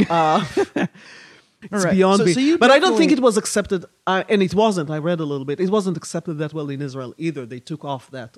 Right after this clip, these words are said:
Speaker 1: ad. It's, I don't know.
Speaker 2: Yeah. Uh,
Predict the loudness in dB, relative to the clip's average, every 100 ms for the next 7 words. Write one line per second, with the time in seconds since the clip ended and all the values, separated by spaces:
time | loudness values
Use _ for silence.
0 | -12 -10 -10 -14 _ -16 -16 -20 -20 -20
1 | -20 -6 0 0 0 -2 -4 -10 -20 -20
2 | _ -8